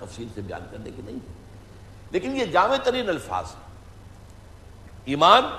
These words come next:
اور ایمان کے اندر جو سب سے بڑا لب لباب ہے، وہ اللہ اور یوم آخر اور عبادت رب اور شرک سے بالکل پاک ہو جائے۔ اسی حال میں اگر رہو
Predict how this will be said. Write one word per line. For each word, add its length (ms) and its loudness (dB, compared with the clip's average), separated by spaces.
اور 140 0
ایمان 460 0
کے 60 -4
اندر 180 -4
جو 140 -8
سب 160 -4
سے 60 -8
بڑا 180 2
لب 240 -2
لباب 440 2
ہے، 200 2
وہ 80 0
اللہ 180 4
اور 260 8
یوم 240 0
آخر 320 -12
اور 320 10
عبادت 480 10
رب 220 8
اور 300 8
شرک 440 -2
سے 200 -4
بالکل 400 -8
پاک 160 -6
ہو 120 -16
جائے۔ 180 -18
اسی 280 -6
حال 220 0
میں 180 -6
اگر 220 -8
رہو 440 -4